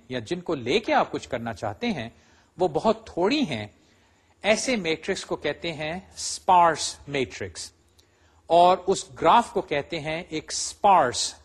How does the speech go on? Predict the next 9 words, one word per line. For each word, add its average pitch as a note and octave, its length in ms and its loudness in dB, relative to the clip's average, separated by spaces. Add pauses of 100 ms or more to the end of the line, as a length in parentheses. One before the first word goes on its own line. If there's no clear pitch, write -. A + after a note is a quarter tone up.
(100)
گراف، A2+ 380 0
یعنی F#3+ 260 -4
کہ G#3 240 0 (360)
اس G#3+ 200 -6
کے G#3 120 -2
اندر F3+ 260 -4 (140)
بہت A3 380 0
کم D3+ 180 -2
vertices، B2+ 480 -6